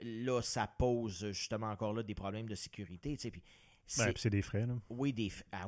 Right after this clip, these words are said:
Speaker 1: oui,
Speaker 2: La
Speaker 1: puis
Speaker 2: quantité qu'on
Speaker 1: les
Speaker 2: a, là.
Speaker 1: charges, ben, surtout du vidéo, c'est excessivement cher d'avoir quelque chose en,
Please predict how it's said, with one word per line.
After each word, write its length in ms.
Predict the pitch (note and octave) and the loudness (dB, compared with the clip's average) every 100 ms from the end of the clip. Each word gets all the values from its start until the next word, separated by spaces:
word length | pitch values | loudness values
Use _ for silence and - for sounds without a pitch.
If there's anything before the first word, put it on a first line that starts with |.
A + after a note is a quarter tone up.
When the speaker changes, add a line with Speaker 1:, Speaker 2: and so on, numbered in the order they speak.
| G2 | 2
Speaker 1:
oui, 260 | E3 D#3+ - | 2 2 2
Speaker 2:
La 80 | B2 | 2
Speaker 1:
puis 80 | G2 | 4
Speaker 2:
quantité 340 | A2+ - C3 | 4 6 6
qu'on 200 | B2 A2 | 8 6
Speaker 1:
les 60 | F#2+ | 6
Speaker 2:
a, 140 | A#2+ | 6
là. 120 | B2+ G#2 | 6 6
Speaker 1:
charges, 340 | C#3+ C#3 F#2 | 4 2 -2
ben, 100 | F#2 - - | -8 -10 -6
surtout 280 | B2+ A2+ D#3+ | -4 0 0
du 140 | G#2+ | 0
vidéo, 440 | G2 A2 A2+ C3+ C#3 | -4 0 2 2 0
c'est 260 | G#2+ G#2 _ | -2 -6 _
excessivement 760 | C3+ - - G#2+ B2+ A2 G#2 | -4 -2 -4 -4 -4 -4 -4
cher 180 | G2 C3 | 0 0
d'avoir 240 | A2+ G2+ G2+ | 0 0 -2
quelque 160 | F#2+ | -4
chose 260 | - B2 A2+ - _ - _ | -2 -2 -4 -10 _ -20 _
en, 260 | A2+ G#2+ | -2 0